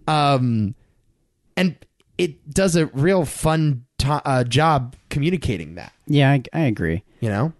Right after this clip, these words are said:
Speaker 2: Well, I think when it comes to something like art in general, I mean, there's a lot of things that art is trying to do. I mean, s-, part of it, a big part of it is just trying to, uh, you know, convey a, a, a, a, maybe, maybe challenge you or, or give you a, a different perspective on some matter,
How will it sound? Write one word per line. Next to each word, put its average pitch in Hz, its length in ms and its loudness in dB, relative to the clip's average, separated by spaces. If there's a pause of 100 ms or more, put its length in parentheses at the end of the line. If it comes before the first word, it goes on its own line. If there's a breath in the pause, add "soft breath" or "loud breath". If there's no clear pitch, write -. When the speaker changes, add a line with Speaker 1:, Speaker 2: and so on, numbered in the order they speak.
Speaker 2:
Well, 135 140 2
I 139 100 4
think 156 520 -2
when 117 240 0
it 113 100 -4
comes 120 240 0
to 104 100 -2
something 98 320 -2
like 90 260 -4
art 95 160 -6
in 92 80 -6
general, 92 240 -6
I 117 40 -2
mean, 117 120 0
there's 107 140 -2
a 95 60 -6
lot 90 160 -4
of 95 60 -8
things 87 280 -8
that - 200 -6
art 82 180 -6
is 85 100 -6
trying 78 260 -6
to - 100 -14
do. 78 160 -6
I 76 80 -8
mean, 87 360 -6
s-, - 160 -12
part 98 220 -6
of 87 100 -6
it, 87 180 -6
a 92 80 -10
big 98 220 -4
part 95 160 -2
of 85 100 -4
it 85 60 -2
is 87 120 -4
just - 220 -4
trying 107 300 0
to, 90 400 -2 (460 loud breath)
uh, 87 440 -2
you 117 100 -2
know, 85 120 -2
convey 98 440 0
a, 92 240 -2
a, 98 260 -6 (100)
a, 107 60 -4 (180)
a, 95 100 -8
maybe, 131 360 0
maybe 165 260 2
challenge 131 460 -2
you 101 120 0
or, 98 300 -2
or 101 60 -6
give 107 180 -2
you 104 120 0 (120)
a, 101 240 -6
a 104 40 -6
different 101 260 -6
perspective 95 400 -6
on 87 100 -6
some 85 220 -6
matter, 87 320 -8